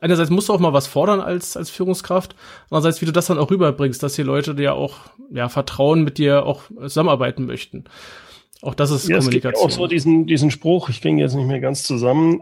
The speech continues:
Speaker 2: äh, du kannst nicht, nicht kommunizieren. Das heißt, selbst wenn du nichts sagst, durch deine Körpersprache oder sonst was, äh, wird sich der andere einen Eindruck von dir machen, was du willst, was du nicht willst, für was du stehst, für was du nicht stehst.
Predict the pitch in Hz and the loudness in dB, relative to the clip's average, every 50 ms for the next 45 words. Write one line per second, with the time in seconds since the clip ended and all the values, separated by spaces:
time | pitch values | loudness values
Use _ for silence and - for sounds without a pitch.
0 | - - 143 131 135 139 135 127 117 - 127 - - 139 160 190 185 - - - | -4 -4 -4 -2 -2 -2 -4 -6 -8 -8 -10 -4 -2 -2 -2 0 -4 -6 -4 0
1 | 135 156 170 - - - - - 165 170 180 175 - - - - - 123 113 113 | 0 0 0 0 -6 -12 -10 -4 -2 -2 -2 -2 -6 -10 -4 -2 0 2 2 2
2 | 110 104 107 107 110 - - 120 110 113 120 120 131 - - - - - - - | 2 0 -2 -2 -4 -4 -2 -2 -2 -2 -4 -6 -10 -14 -16 -20 -20 -20 -20 -20
3 | - _ _ 123 110 - 131 127 135 151 135 - - - 135 131 - - - 143 | -20 _ _ -2 -2 2 2 2 2 2 0 -2 -2 -2 -2 -2 -2 -2 0 0
4 | 139 143 139 135 151 147 - - - - 139 160 170 143 143 - - - - - | 2 4 4 4 4 2 0 -4 -2 0 2 2 2 0 -2 -4 -4 -6 -8 -8
5 | - - - _ - 143 113 - 139 123 131 127 - - 151 190 - - 143 - | -10 -14 -12 _ -8 -8 -4 -2 -2 0 0 -2 0 0 -2 -2 -2 -4 -6 -8
6 | - _ - 131 147 143 127 147 139 131 127 139 165 175 - - - 139 156 - | -6 _ -4 -2 -2 -2 -2 -2 -2 0 0 0 0 -2 -4 -2 0 0 0 0
7 | - - - - - - - _ _ _ - - - - 180 - 220 220 - 190 | -4 -8 -16 -18 -20 -20 -20 _ _ _ -10 -10 -6 -4 -6 -6 -6 -10 -12 -10
8 | 139 123 127 123 165 180 175 - - 165 135 - 147 143 - 131 147 170 170 156 | -8 -6 0 0 0 0 0 0 0 0 2 0 -2 0 2 2 2 2 2 2
9 | 143 156 151 160 170 170 156 156 180 202 190 175 185 - - 185 185 170 143 143 | 0 0 0 0 0 2 2 2 2 0 0 -2 -4 -2 0 0 2 2 4 2
10 | 127 113 113 107 104 - - 120 113 110 101 120 127 - - - 127 107 123 151 | 2 4 4 2 0 0 -4 -8 -8 -8 -6 -6 -6 -4 -4 -4 -2 0 0 0
11 | 190 196 - - - 131 113 - 131 123 151 185 160 - - 160 170 175 - - | 0 0 -4 -4 -4 -4 -4 -2 -2 0 0 -2 -2 -4 -2 -2 -2 -2 -2 -4
12 | 139 117 120 131 131 - - 127 - - - 143 170 165 - - - 135 135 127 | -4 -2 -2 -2 -2 -4 -6 -8 -8 -4 -2 -2 -2 -2 -2 -4 -4 -4 -2 -4
13 | - - 127 123 170 185 - - - - 127 127 151 165 - - | -2 -4 -2 -2 -2 -2 -2 -6 -6 -4 -2 -2 0 -2 -4 -8